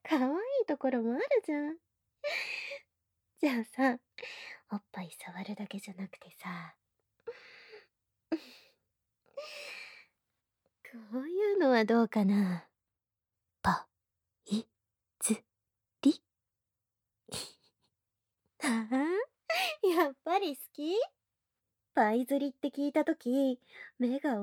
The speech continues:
泳いじゃってたもんね。じゃあ、そこのベンチに座ってよ。私があんたのズボン、脱がしてあげるからさ。うん、しょ。ずりず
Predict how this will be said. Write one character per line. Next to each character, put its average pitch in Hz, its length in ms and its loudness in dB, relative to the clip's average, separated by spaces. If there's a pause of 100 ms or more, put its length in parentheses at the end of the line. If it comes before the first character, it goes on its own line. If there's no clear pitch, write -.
泳 262 200 4
い 453 80 2
じ 539 80 2
ゃ 427 60 4
っ - 20 -4
て 339 140 2
た 277 120 4
も 247 140 0
ん 233 160 -2
ね。 370 480 2 (1120)
じ 392 80 8
ゃ 381 100 12
あ、 320 40 2 (360)
そ - 220 -10
こ 349 160 0
の 392 160 2
ベ 415 180 6
ン 427 60 2
チ 311 120 -2
に 214 120 0
座 240 200 -2
っ 349 120 0
て 466 140 6
よ。 285 300 4 (840)
私 254 480 -4
が 262 240 2
あ - 20 4
ん 285 80 -2
た 262 140 0
の 233 160 -2
ズ 302 160 2
ボ 254 160 2
ン、 285 180 0 (340)
脱 214 180 -4
が 302 200 -6
し - 80 -10
て 370 140 -2
あ 277 80 2
げ 269 120 -4
る 311 120 -2
か 320 100 -4
ら 285 140 -4
さ。 - 120 -8 (2000)
う 330 40 -8
ん、 277 300 -14 (540)
し - 420 -10
ょ。 - 60 -14 (1000)
ず 233 140 -6
り 254 160 -6
ず - 80 -20